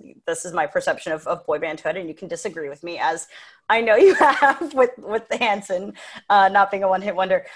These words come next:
but, but sort of in, um, exploring other countries' boy bands and, and learning to love them.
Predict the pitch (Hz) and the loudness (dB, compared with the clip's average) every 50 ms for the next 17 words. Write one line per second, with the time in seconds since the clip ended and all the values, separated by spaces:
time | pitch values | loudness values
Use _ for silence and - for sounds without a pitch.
0 | - - _ 240 233 233 233 - - 226 240 233 240 - - 285 277 285 269 262 | -20 -6 _ 0 0 0 0 -4 -2 0 0 0 -2 -2 0 2 2 2 2 0
1 | 269 - - 214 208 196 190 190 170 - - 202 196 - - 208 214 220 214 214 | 0 2 4 4 4 4 2 0 -6 -6 -6 -6 -6 -8 -6 -4 -2 -2 -2 0
2 | - 185 190 202 190 185 - 202 185 180 - 196 175 156 143 156 180 170 160 160 | 2 2 4 4 2 2 0 -4 -6 -6 -6 -8 -8 -8 -4 -2 0 0 0 -2
3 | 147 143 151 151 175 160 160 156 139 160 170 170 170 170 170 175 175 175 170 - | -4 -4 -6 -6 -6 -6 -4 -4 -4 -4 -4 -4 -6 -6 -6 -6 -6 -8 -8 -8
4 | 170 156 151 151 156 160 151 151 151 160 156 160 156 139 127 113 107 | -6 -4 -2 0 -2 -2 -4 -6 -6 -4 -2 -2 -2 -4 -8 -14 -20